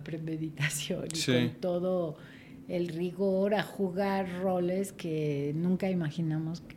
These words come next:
Speaker 1: que íbamos a jugar frente a los espectadores, ¿no?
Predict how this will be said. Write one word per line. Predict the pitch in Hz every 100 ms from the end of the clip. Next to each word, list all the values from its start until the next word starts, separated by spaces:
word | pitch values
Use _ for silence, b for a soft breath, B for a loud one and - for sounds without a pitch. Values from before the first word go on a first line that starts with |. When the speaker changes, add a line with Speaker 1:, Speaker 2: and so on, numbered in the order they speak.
| - - -
Speaker 1:
que | 156
íbamos | 143 147 151 147 147
a |
jugar | 139 - 156 165 170 -
frente | - 202 185 170 175
a | 156
los | 156 147 -
espectadores, | 147 - 156 - 196 240 233 - -
¿no? | -